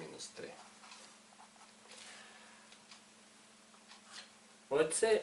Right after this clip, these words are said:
і є графік логарифмічної функції із основою одна друга. Отже, ми з вами побудували графік функції y дорівнює логарифм x. Е, цей графік має два принципово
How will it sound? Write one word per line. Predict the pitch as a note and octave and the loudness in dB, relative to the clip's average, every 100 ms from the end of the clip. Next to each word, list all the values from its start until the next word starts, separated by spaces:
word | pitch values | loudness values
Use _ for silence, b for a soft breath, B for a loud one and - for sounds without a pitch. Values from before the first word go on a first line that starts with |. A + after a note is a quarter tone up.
| - | 4
і | E3 | 2
є | D#3+ D3+ B2 - - - | 4 8 8 8 0 -6
графік | B2 D#3+ E3 - A#2+ C3 | 6 8 8 6 2 4
логарифмічної | B2 B2 A#2+ C3 A2+ G#2+ G#2+ G#2 | 6 8 6 6 4 6 6 4
функції | - D#3 F3+ F3 G#3 G#3 G3 | 4 2 2 6 10 10 10
із | B2+ A#2+ F#2+ | 4 2 2
основою | - G#2 A#2+ C3 A#2+ A2 - | 2 4 6 6 4 4 2
одна | F#2+ F#2+ F#2 F#2 | 0 2 2 2
друга. | E2+ F2 D2+ - - - - - B B B B B B B - - - - B B B | 2 0 0 -4 -10 -14 -20 -20 B B B B B B B -20 -20 -18 -14 B B B
Отже, | G#3 G3 F3+ F3 F3 - D3+ | 6 8 6 4 2 -4 4
ми | D#3 D3 | 6 6
з | |
вами | C3+ A#2 G#2 - | 6 6 6 -2
побудували | A2 G#2+ A2 G#2+ B2+ F3 G#3+ - B B B B | -4 -2 -2 2 4 6 4 -2 B B B B
графік | A#2 C#3 D3+ A#2+ - G#2 - | -2 6 10 10 6 -2 2
функції | A#2 G#2+ A2 C#3 E3+ - D#3+ | 4 4 4 6 6 6 6
y | F3 F#3+ G3 - | 8 8 6 4
дорівнює | A2 D3 B2 | 4 6 6
логарифм | F2+ F2 F#2 G#2+ B2 - - | 6 4 4 2 0 -6 -2
x. | D#2+ - - - B B B B B B B B B - | -2 -2 -4 -6 B B B B B B B B B 4
Е, | A#2 A#2+ | 10 10
цей | - F#3+ | 10 8
графік | F#3 F3 - D3 C#3+ | 10 8 8 4 8
має | D3 C#3+ B2+ | 10 12 12
два | B2 C#3+ A#2 | 10 10 10
принципово | - A#2+ A#2+ B2 - A#2 G#2 G2+ | 8 0 2 0 8 8 10 6